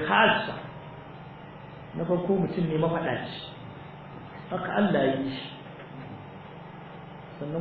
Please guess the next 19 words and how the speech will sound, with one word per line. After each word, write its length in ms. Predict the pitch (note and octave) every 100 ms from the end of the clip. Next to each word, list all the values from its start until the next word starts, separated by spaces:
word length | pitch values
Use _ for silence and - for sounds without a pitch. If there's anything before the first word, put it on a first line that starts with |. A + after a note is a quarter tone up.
| E3
kuma 160 | F#3+
ga 140 | E3+ C#3+
shi 120 | E3+
yana 120 | E3+
da 140 | C3+ C3+
matsalar 320 | D3 D#3 C#3+ -
gani. 300 | C3 B2+ B2 - - - - - - - - - - - - - - - - - - -
Daga 220 | - -
almajiransa 840 | D#3 D3+ D3 D3 E3 G#3 G#3+ F#3 C4
dukkaninsu 560 | C4+ - F3+ F3+ E3+ -
sai 120 | E3
dai 200 | E3 E3 - - - -
suka 180 | - D#3+
ji 140 | F#3
haƙuri 420 | E3+ C#3 D#3 D3+
da 140 | D3+ B2
shi. 200 | - - - - - - - - - - - -
Saboda 240 | D#3+ D3+
ilimin 400 | D3 F#3 E3 D#3